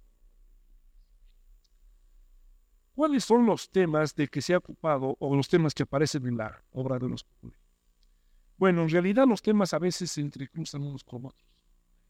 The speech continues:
pero con un poco de cuidado es posible,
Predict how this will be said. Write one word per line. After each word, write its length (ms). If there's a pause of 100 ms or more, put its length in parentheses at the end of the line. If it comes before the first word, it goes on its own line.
(420)
pero 160
con 160
un 120
poco 260
de 100
cuidado 440
es 60
posible, 720